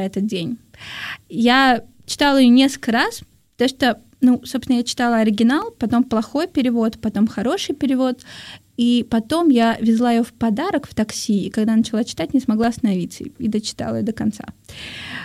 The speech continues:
Вот, и, и я очень хотела ее издать, потому что мне кажется, что эта книжка, и опять сложно сказать для всех, но, но эта книжка сделает счастливой. Вот на пару часов, когда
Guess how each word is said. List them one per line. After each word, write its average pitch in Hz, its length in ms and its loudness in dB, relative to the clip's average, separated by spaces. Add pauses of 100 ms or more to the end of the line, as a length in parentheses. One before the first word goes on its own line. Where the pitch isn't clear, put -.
(120)
Вот, 220 360 2 (100)
и, 233 400 2 (320)
и 208 280 -4 (200)
я 247 180 2
очень 269 200 0
хотела 240 300 0
ее 226 220 4
издать, 285 300 0
потому 247 140 -4
что - 140 -8
мне 240 80 4
кажется, 285 380 -4
что - 220 -2
эта 233 160 -2
книжка, 254 640 0 (1160)
и 262 160 -2 (160)
опять 320 260 2
сложно 403 320 2
сказать 262 260 2
для 247 140 4
всех, - 460 0
но, 240 160 2 (120)
но 247 140 6
эта 285 160 0
книжка 302 400 0
сделает 247 440 0
счастливой. 240 640 0 (540)
Вот 269 180 0
на 269 120 4
пару 339 360 0
часов, 285 500 0
когда 240 640 0